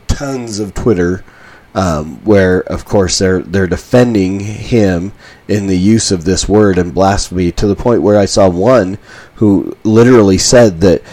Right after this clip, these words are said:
um, "Well, we're not under the Ten Commandments anymore," and blah, blah, blah, blah, blah. And so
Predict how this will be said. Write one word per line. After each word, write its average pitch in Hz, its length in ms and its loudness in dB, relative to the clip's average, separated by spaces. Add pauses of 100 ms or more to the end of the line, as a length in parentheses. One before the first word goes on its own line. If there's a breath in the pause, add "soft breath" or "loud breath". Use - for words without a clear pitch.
(260 loud breath)
um, 78 460 -2
"Well, 107 300 4
we're 104 180 4
not 101 260 0
under 95 300 0
the 90 80 -2
Ten 92 240 -4
Commandments 90 540 -4
anymore," 85 500 -2
and 85 240 -10
blah, 85 160 -2
blah, 80 140 -4
blah, 78 200 -2
blah, 76 120 -6
blah. 71 360 -2 (380 loud breath)
And 87 180 -6
so 80 480 0